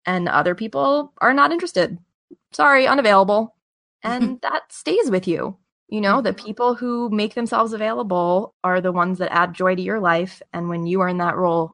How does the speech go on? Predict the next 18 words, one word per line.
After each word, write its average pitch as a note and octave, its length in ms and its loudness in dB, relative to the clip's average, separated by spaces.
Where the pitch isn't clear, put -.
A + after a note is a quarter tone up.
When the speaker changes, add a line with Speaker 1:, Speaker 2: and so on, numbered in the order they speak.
Speaker 1:
I E3+ 80 -12
think F3+ 180 -8
that E3+ 160 -4
brings E3 220 -4
you E3 100 -4
joy D#3+ 240 -6
also. - 500 -6
The G3 120 -10
third B3 320 -4
one A3+ 140 2
I G3 120 2
would F#3 220 -2
say E3+ 600 -2
is E3+ 640 -4
focus C4+ 380 0
on G3+ 160 2
developing F3 920 0
connections E3+ 800 -8